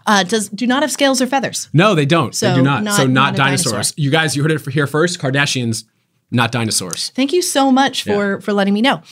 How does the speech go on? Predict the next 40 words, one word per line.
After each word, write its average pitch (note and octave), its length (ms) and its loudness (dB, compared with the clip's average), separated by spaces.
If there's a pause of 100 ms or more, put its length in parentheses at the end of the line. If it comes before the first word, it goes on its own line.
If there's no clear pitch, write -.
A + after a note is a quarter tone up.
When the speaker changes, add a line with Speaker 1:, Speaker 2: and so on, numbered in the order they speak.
(120)
Speaker 2:
Okay. A3 160 -8
Speaker 1:
Uh, C#4 300 4
so D#4+ 240 2
we B3 180 0
do D#4 120 2
have A#4 120 2
a C#4+ 60 2
couple A3+ 280 -2
questions, E3 600 -2
and F#3 180 -4
I'm C4+ 220 2
very G#3+ 240 2
excited E3+ 360 0
about D#3+ 160 -2
the - 120 -6
answers D#3 340 -2
to E3+ 80 0
these. D3 380 -2 (240)
So, A#3+ 400 4
uh, G3+ 420 4 (260)
Haney, F4+ 680 0
uh, A3 380 4
Lauren B3 580 4
N A3 240 0
P F#3 560 -4
actually G3+ 520 0
wrote G3+ 380 0
in F3+ 220 0
and F#3+ 200 2
wants A3 320 2
to A#3+ 120 2
know, G#3 340 4 (240)
how F4 360 2
large G#3 420 2
was G3 240 -2
the G3 100 -2
largest G#3+ 680 2
dinosaur G3 580 0
ever F3+ 260 -2
found, F3 480 0